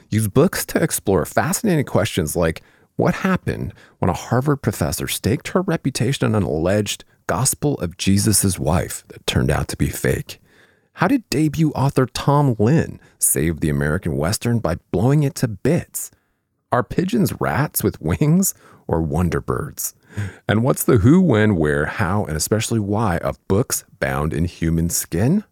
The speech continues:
Recent and upcoming Book Dreams highlights include conversations with Deesha Philyaw, award-winning author of The Secret Lives of Church Ladies,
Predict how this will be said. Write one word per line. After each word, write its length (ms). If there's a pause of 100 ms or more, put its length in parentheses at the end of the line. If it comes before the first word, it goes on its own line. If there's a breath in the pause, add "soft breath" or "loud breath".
(720)
Recent 440
and 200
upcoming 480
Book 260
Dreams 320
highlights 440
include 400
conversations 800
with 180
Deesha 340
Philyaw, 600 (340 loud breath)
award-winning 380
author 280
of 100
The 60
Secret 320
Lives 280
of 100
Church 320
Ladies, 360